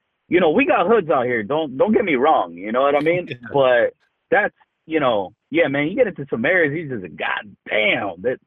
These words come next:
Speaker 1: they're gonna kill us. <laughs> You know what I mean?
Speaker 2: Right. Yeah.
Speaker 1: But I never really felt like that. I was always, uh, you know, I was always cool. Everybody treated me really good out there. It didn't matter how crazy the individual looked, man.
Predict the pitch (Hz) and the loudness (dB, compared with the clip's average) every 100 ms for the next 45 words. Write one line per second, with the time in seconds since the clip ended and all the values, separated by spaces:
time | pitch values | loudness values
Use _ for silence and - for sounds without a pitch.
0 | _ - 233 - - 466 339 113 _ _ | _ -8 -6 -2 2 4 4 2 _ _
1 | _ - 226 220 254 233 220 120 123 113 | _ 0 2 4 2 2 0 2 2 2
2 | 110 _ - 202 240 190 175 _ - 180 | -2 _ 0 2 4 2 -4 _ -6 -2
3 | 269 262 262 185 190 208 208 190 202 202 | -2 -2 -4 -4 -4 -2 -4 -4 -4 -2
4 | 175 180 175 185 180 151 160 151 147 185 | -2 -4 -4 -4 -6 -4 0 0 0 0
5 | 151 135 120 _ - 180 190 190 151 - | 2 4 2 _ -2 0 2 0 0 -2
6 | 170 170 175 175 _ _ _ _ - 170 | 2 2 2 -2 _ _ _ _ -4 0
7 | 196 185 175 - 185 170 170 165 175 151 | 0 0 -4 -4 -4 -2 0 2 2 4
8 | 165 165 156 147 156 156 185 156 156 127 | 4 4 2 2 4 4 2 2 0 0
9 | 143 165 160 170 170 156 151 160 160 143 | 2 2 2 0 0 -4 0 2 2 -2
10 | 156 143 135 151 151 143 143 151 151 | -2 0 2 4 2 0 -2 0 0